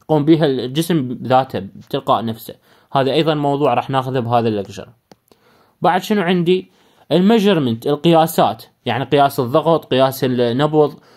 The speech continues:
وقياس التنفس و-، والهضم، كلها قياسات تتم بواسطة أجهزة فيزيائية. بعد شنو راح ناخذ؟ ناخذ measurement kind،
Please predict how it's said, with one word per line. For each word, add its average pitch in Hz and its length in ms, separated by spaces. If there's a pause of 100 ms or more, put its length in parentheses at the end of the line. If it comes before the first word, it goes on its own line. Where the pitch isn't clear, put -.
(180)
وقياس 127 580
التنفس 156 680
و-، 131 40
والهضم، 123 840
كلها 214 300
قياسات 165 560
تتم 175 300 (520)
بواسطة 147 440
أجهزة 151 340
فيزيائية. 107 760 (2000)
بعد 165 220
شنو 226 240
راح 190 120
ناخذ؟ 185 360 (360)
ناخذ 160 480
measurement 208 600
kind، 160 400